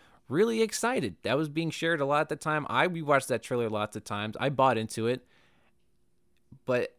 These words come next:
when the movie came out and we had gone to see it, it became clear to me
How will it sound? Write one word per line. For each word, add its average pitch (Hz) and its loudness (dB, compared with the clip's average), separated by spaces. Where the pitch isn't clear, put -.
when 123 -2
the 120 -6
movie 127 0
came 127 -4
out 196 2
and 110 -4
we 110 -4
had 117 -4
gone 117 -4
to 101 -12
see 220 -4
it, 127 -2
it 117 -6
became 123 -6
clear 123 -4
to 110 -6
me 120 -4